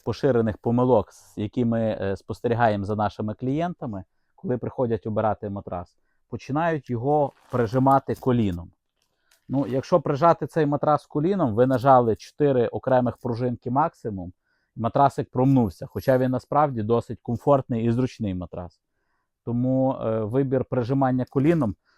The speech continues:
ну, тут ні про що не говорить. З другого боку, от вам твердий матрас, коліном прожимається, трішечки вту-, нога втупилась, далі тримає форму. Я впевнений, що дев'яносто відсотків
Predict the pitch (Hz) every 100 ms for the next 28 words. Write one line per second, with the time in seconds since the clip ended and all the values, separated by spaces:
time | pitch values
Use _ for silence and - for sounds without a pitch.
0 | _ - 110 104 - _ 143 139 147 147
1 | 156 - 120 95 90 95 92 92 90 _
2 | _ _ - 98 107 139 170 156 147 131
3 | 151 - 127 123 143 127 117 113 _ _
4 | _ - 120 139 123 139 139 135 - 151
5 | 156 - _ - 127 139 135 - 127 120
6 | 139 143 147 127 107 - 127 131 - 120
7 | - 113 - 135 123 135 135 135 143 147
8 | 123 113 123 120 - 120 117 113 - 101
9 | 95 95 _ _ _ - 123 - 160 151
10 | 143 123 - 120 120 131 131 - 123 -
11 | 135 - 123